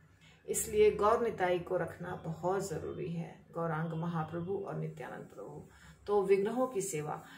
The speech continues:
इसके साथ साथ जब भी मंदिर जाते हैं, किसी भी मंदिर में जाते हैं, तो वहाँ आपको कुछ donation देना, अ, भगवान के लिए कुछ फल ले जाना, कुछ, अ,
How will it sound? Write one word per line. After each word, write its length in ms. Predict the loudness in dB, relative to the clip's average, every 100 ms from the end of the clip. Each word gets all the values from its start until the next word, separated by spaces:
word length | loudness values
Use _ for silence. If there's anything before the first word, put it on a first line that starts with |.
| -12 -6
इसके 280 | -4 -2 0
साथ 360 | 2 4 4
साथ 360 | 2 4 2 2
जब 180 | -2 0
भी 100 | 0
मंदिर 400 | 0 2 4 4
जाते 380 | 4 2 0 -4
हैं, 440 | -2 -4 -6 -10 -18 -10
किसी 280 | -4 4 4
भी 160 | 6 2
मंदिर 360 | 2 0 0
में 180 | 0 -2
जाते 320 | -4 -6 -6
हैं, 380 | -6 -6 -8 -18 _ _ _ _ _ _ _ -2
तो 120 | 2
वहाँ 340 | 2 0 0
आपको 300 | 0 2 0
कुछ 400 | 4 2 2 0
donation 520 | 0 2 0 0 -2 0
देना, 680 | 2 2 2 2 0 -4 -12 -18 -18 -6
अ, 280 | 0 2 2
भगवान 480 | 2 2 2 2 2
के 140 | 2
लिए 160 | 4 4
कुछ 240 | 2 0
फल 240 | 0 4
ले 240 | 6 6 2
जाना, 640 | 2 2 2 2 0 0
कुछ, 320 | -2 -2 -2 2
अ, 300 | 4 4